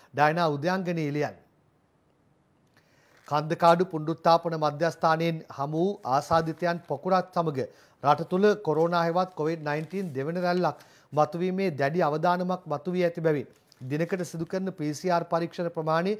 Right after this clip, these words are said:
වහා ඉහළ නැංවිය යුතුයයි රජයේ වෛද්‍ය නිලධාරීන්ගේ සංගමය සඳහන් කිරීමක් කරනවා.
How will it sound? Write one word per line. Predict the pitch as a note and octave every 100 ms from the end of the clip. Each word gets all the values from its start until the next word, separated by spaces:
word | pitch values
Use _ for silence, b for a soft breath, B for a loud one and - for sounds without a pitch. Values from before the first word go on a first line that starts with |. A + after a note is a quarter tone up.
| B B B
වහා | C#3 E3+ G3
ඉහළ | D3 F#3
නැංවිය | F3+ F3+ F3 F3
යුතුයයි | E3+ E3 F#3+
රජයේ | D3+ C#3 D#3+ E3
වෛද්‍ය | C3+ D3 E3+
නිලධාරීන්ගේ | F3+ D#3 E3+ E3 F3 E3
සංගමය | D#3+ E3 D#3 E3 F#3 E3+ B B
සඳහන් | - D#3+ D#3 E3+ E3
කිරීමක් | E3+ E3 E3 D#3+ -
කරනවා. | D#3 C#3+ A2